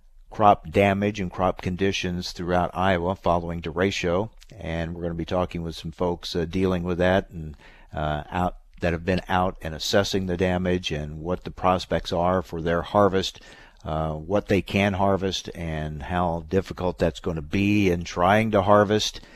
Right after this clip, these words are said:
uh, after the storm. So we'll get a much better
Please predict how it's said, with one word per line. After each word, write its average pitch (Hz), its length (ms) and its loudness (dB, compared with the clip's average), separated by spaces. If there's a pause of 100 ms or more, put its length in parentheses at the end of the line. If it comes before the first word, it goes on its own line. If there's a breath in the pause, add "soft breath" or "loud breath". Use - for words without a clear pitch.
(380 loud breath)
uh, 80 420 -2 (280)
after 90 380 -2
the 82 180 -8
storm. 85 480 -2
So 80 300 -4 (260 loud breath)
we'll 98 80 -4
get 98 140 4
a 87 60 2
much 110 340 0
better 92 340 2